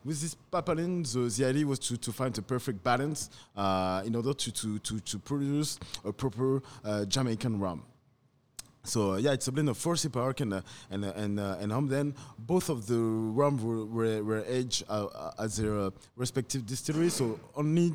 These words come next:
tropical aging, and, uh, uh, just a blend. It's a seven years old blend, and only reduced at forty-seven, uh, A B V. And to my mind, this is a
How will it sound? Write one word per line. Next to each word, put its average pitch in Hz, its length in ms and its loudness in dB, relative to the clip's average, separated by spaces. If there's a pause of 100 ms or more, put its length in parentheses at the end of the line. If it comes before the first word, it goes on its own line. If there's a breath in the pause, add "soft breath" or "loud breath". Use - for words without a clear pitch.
tropical 143 540 2
aging, 160 500 0 (320 loud breath)
and, 104 160 2
uh, 98 560 2 (280 loud breath)
uh, 101 140 -2
just 160 280 -2
a - 20 -2
blend. 131 260 2
It's 120 160 -2
a 117 80 0
seven 139 320 4
years 123 220 4
old 110 100 2
blend, 117 320 2 (240 loud breath)
and 101 260 -4
only 147 240 2
reduced 131 380 0
at 117 140 -6
forty-seven, 113 640 0
uh, 95 160 0 (240 loud breath)
A 123 100 0
B 135 100 -2
V. 135 300 -4
And 127 160 -2
to 117 80 -4
my 117 120 2
mind, 120 200 2
this 113 180 -2
is 117 140 -4
a 104 140 0